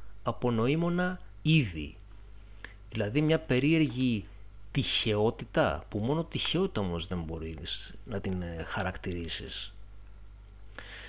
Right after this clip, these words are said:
Σε αυτό το πλαίσιο αξίζει πάντως να σημειωθεί πως ο Αναξαγόρας δεν ήταν ο πρώτος που έπιασε την ιδέα του πλανήτη.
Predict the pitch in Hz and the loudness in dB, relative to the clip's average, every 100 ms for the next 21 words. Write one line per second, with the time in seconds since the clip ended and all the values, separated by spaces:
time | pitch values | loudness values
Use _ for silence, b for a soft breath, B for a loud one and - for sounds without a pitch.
0 | B B B B - 107 143 160 - 175 | B B B B 0 2 6 6 8 10
1 | 170 - - 147 - 160 160 156 160 156 | 10 10 10 8 8 4 6 6 6 6
2 | - 127 120 110 - 165 180 - - 135 | 4 6 2 2 2 2 2 0 2 4
3 | - 117 117 117 - 117 113 147 175 - | 6 6 4 2 0 0 2 4 4 2
4 | 143 101 156 180 175 156 - - 123 - | 0 2 4 4 4 2 2 4 4 4
5 | 87 76 - - - 110 110 113 - 107 | -2 0 -4 -4 -4 2 4 4 2 -2
6 | - 107 101 98 95 101 92 - - 92 | -2 -2 -2 -2 0 0 0 -4 -4 -2
7 | 87 85 71 52 | 0 -4 -6 -12